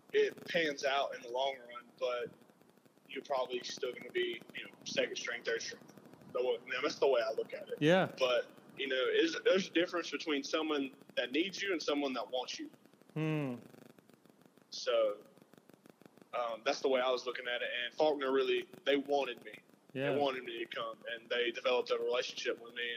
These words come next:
Speaker 1: and I, I loved it, and that's how I decided to go there.
Speaker 2: Yeah. And so you redshirted, and then, um, just over the last few months, you've decided to take a year off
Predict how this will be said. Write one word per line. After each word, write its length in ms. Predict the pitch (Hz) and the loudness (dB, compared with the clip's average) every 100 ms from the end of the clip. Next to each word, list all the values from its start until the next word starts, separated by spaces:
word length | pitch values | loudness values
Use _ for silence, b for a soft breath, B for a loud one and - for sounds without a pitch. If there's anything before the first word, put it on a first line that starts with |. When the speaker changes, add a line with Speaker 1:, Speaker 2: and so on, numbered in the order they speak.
| 110 | -8
Speaker 1:
and 80 | 107 - - | -14 -20 -4
I, 300 | 117 113 98 | 0 0 2
I 40 | 117 | 4
loved 300 | 120 120 - | 4 2 2
it, 200 | 117 - - 110 113 | 0 0 -12 -12 -10
and 260 | 113 - - - - - - | -12 -16 -20 -20 -20 -20 -10
that's 220 | - 113 120 | -4 -2 2
how 120 | 117 | 2
I 80 | 110 | 0
decided 400 | - 120 110 113 | -2 -2 -2 -4
to 60 | |
go 140 | 107 - | -6 -4
there. 200 | - - - - - - | -4 -6 -10 -14 -20 -8
Speaker 2:
Yeah. 360 | 143 185 175 107 - B B B B | 0 2 2 -2 -12 B B B B
And 100 | 151 | 2
so 140 | 147 190 | 8 8
you 200 | 170 175 | 12 12
redshirted, 680 | 160 190 190 208 196 202 214 - B B B B - | 12 10 10 10 10 10 6 2 B B B B -2
and 200 | 151 156 | 0 6
then, 640 | 180 185 180 175 160 156 - - | 8 10 10 8 4 -2 -8 -10
um, 540 | 160 160 156 151 147 139 | 2 6 8 8 6 4
just 280 | 156 175 185 | 2 4 4
over 80 | |
the 80 | 160 | 4
last 300 | 160 160 156 | 6 4 4
few 160 | - 160 | 0 2
months, 680 | 180 208 170 175 - - - - - - - - | 4 4 4 2 -4 -10 -12 -18 -20 -20 -16 0
you've 140 | 147 | 2
decided 640 | 151 - 170 156 160 156 143 | 4 4 8 8 10 6 6
to 180 | 151 139 | 4 6
take 280 | 160 156 | 6 6
a 40 | 147 | 6
year 280 | 139 160 175 | 8 8 6
off 300 | 147 165 | 4 2